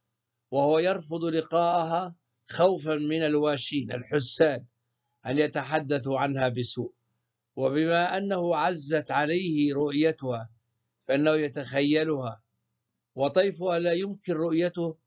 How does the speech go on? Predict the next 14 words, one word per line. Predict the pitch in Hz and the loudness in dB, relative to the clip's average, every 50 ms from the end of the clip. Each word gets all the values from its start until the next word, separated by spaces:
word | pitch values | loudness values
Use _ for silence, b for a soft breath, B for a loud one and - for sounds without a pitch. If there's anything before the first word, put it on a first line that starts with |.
| _ _ _ _ _ _ _ _ _ - - | _ _ _ _ _ _ _ _ _ -6 0
رغم | 143 165 170 156 160 165 165 | 2 2 2 2 -2 -4 -4
كونه | - - - 185 208 214 214 190 175 160 | -6 -4 -2 -2 0 0 0 -2 -4 -4
صيادا | 151 - 151 151 151 160 160 156 151 143 139 | -4 -2 0 0 2 2 2 0 0 -2 -6
ماهرا، | 139 139 147 156 151 139 120 113 110 107 - _ _ _ _ _ _ _ _ _ _ _ _ _ _ - | -6 -4 -4 -4 -4 -6 -6 -8 -12 -16 -20 _ _ _ _ _ _ _ _ _ _ _ _ _ _ -10
جميلة | 123 131 147 147 151 165 185 202 196 196 185 170 - | -2 0 0 2 2 2 2 2 2 2 0 -4 -6
العينين، | 175 165 151 143 151 147 143 143 151 151 147 131 120 120 - _ _ _ _ _ _ _ _ _ _ _ _ | -6 -6 -4 -2 -2 -2 -2 -2 0 -2 -2 -2 -6 -12 -16 _ _ _ _ _ _ _ _ _ _ _ _
نصب | - 135 165 175 170 - 180 165 156 | -4 0 0 0 2 0 0 2 2
لها | 156 151 170 156 147 147 | 0 0 0 0 -2 -2
فخا | 135 160 151 - - 147 147 | -4 -6 -8 -6 -2 -2 0
لاصطيادها | 143 143 139 - - 147 147 143 143 135 143 147 139 131 | 0 -2 -4 -4 0 2 2 2 2 2 0 0 0 -2
في | 120 131 | -2 -4
النوم | 135 135 135 135 131 127 127 127 - _ _ _ _ _ _ _ _ _ _ _ - | -4 -2 0 0 0 -2 -4 -6 -8 _ _ _ _ _ _ _ _ _ _ _ -8
فلم | - 123 127 123 120 127 | -4 -2 -2 0 0 -2
يستطع، | 120 113 - - - 110 107 - 107 - | -4 -6 -8 -8 -10 -8 -8 -8 -8 -10